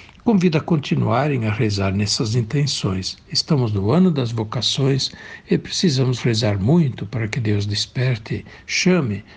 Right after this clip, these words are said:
muitas vocações para a igreja, para o serviço das missões que tanto necessitam. Nossos seminaristas encerram hoje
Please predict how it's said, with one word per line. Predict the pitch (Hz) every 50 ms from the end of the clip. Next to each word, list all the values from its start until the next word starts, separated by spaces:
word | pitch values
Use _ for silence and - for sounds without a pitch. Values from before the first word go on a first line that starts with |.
| - _ _ -
muitas | 135 151 185 202 180 - 127 120
vocações | 127 131 - - 107 101 - - - 120 104 101 98 - - - - - - - - _ _ -
para | - 139 104
a | 104
igreja, | 98 98 101 104 117 135 139 131 123 139 123
para | - - 117 117
o | 113
serviço | - - - 110 107 117 135 135 - - 110
das | 123 123 120 113
missões | 110 104 101 101 - - 147 135 135 143 135 - - - - - - - _
que | - 208
tanto | - - - 160 139 127 - 135
necessitam. | 123 113 - - - 135 - - - 147 113 107 - - 95 87 87 98 - - - - - - - - - _
Nossos | 156 151 156 - - 170 -
seminaristas | - 175 147 151 151 151 147 123 117 143 175 180 175 - - 202 190 180 - - - - - -
encerram | 175 147 - - - - 123 117 113 117 123 117 107 107
hoje | 110 120 147 170 151 131 107 90 101